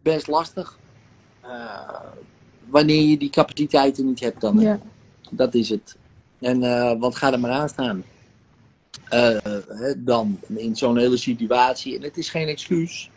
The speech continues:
Speaker 2: Nee.
Speaker 1: Het is geen excuus, helemaal niet. Want je kan dingen leren, net wat je zegt, je had hulp kunnen vragen, je had van alles kunnen doen.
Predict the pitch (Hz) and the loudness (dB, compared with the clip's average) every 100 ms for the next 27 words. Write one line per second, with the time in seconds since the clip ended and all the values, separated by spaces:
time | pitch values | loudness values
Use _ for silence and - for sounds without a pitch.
0 | _ 233 226 214 202 202 _ 143 - 139 | _ 6 8 8 4 -4 _ -4 0 0
1 | 131 - 196 139 165 117 107 104 127 139 | 0 0 2 2 2 -4 -2 0 -2 -2
2 | 101 127 113 107 107 107 101 101 101 104 | -2 -2 -2 -4 0 4 6 6 4 6
3 | 120 123 123 117 98 101 95 104 117 120 | 8 8 8 4 0 -2 -6 -2 0 -2
4 | 104 95 110 120 127 127 120 120 127 120 | -4 -2 2 2 2 2 2 2 0 0
5 | 120 120 127 113 117 - 156 175 180 - | -2 -4 -6 -4 -4 0 2 4 2 2
6 | 143 117 110 131 220 | 0 2 0 0 -4